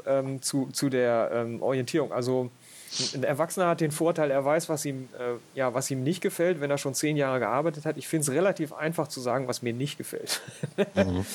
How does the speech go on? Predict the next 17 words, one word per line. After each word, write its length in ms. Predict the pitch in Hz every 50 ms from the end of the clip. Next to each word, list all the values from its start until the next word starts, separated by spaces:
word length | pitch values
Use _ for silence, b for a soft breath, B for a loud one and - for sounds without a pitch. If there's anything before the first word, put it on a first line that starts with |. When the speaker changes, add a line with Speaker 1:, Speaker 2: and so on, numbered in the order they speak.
| B B B B B B B B - -
Speaker 1:
Äh, 300 | 139 143 143 139 147 151
ich, 180 | 151 151 - -
ich 160 | 156 139 -
find's 240 | - 160 147 - -
sehr 240 | 147 160 185 202
schwer 380 | 202 202 - 135 143 147 147 151
zu 100 | 147 147
sagen, 280 | 127 127 127 123 123 117
was 220 | 117 131 151 - -
mir 100 | 127 120
gefällt, 460 | 113 117 - - 113 117 113 123 - - -
ähm, 320 | 135 135 127 123 123 123
und 200 | 120 123 117 120
wie 140 | 151 170 170
ich's 160 | 160 - -
gerne 260 | - 113 117 110 113 104
hätte. 360 | 110 110 - - 110 117